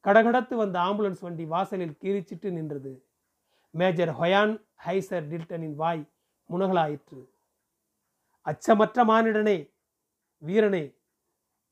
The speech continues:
உறங்கு, உறங்கு. நன்றி." இதுவரை என் குரலில் பா சிங்காரம் அவர்கள் எழுதிய புயலிலே ஒரு தோணி நாவலின் குரலொலியை கேட்டு ரசித்தவர்கள் அனைவரும்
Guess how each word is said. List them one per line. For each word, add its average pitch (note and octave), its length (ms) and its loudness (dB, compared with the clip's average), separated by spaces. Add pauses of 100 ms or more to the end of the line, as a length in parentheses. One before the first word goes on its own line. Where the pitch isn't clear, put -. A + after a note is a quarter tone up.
உறங்கு, D3 600 -8 (320)
உறங்கு. C#3+ 580 -12 (680)
நன்றி." C#3 580 -10 (880)
இதுவரை F#3 640 0 (320)
என் E3+ 240 -8
குரலில் F3 520 -8 (600)
பா F#3 160 4
சிங்காரம் G3+ 560 2
அவர்கள் E3 240 -4
எழுதிய D#3 600 -10 (580)
புயலிலே G#3+ 560 4
ஒரு E3+ 260 -8
தோணி F3+ 280 -4
நாவலின் D#3+ 580 -8 (180)
குரலொலியை F3 520 -2
கேட்டு F#3 320 -8
ரசித்தவர்கள் D3+ 580 -8
அனைவரும் D3+ 520 -8